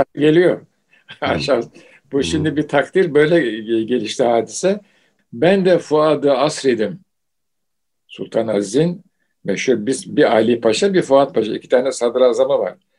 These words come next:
Speaker 1: "Ben de Fuadı Asridim.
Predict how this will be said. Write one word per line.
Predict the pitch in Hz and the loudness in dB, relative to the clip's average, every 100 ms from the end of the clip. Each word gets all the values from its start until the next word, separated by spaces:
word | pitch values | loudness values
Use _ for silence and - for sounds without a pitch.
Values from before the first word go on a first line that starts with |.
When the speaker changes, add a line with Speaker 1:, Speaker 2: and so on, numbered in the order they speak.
| _ _ _ - | _ _ _ -10
Speaker 1:
"Ben | 107 160 156 | 0 0 2
de | 147 - | 0 0
Fuadı | - 131 139 127 123 110 | 0 2 4 2 -2 -2
Asridim. | 127 - 107 95 87 80 | -4 -4 -6 -6 -8 -10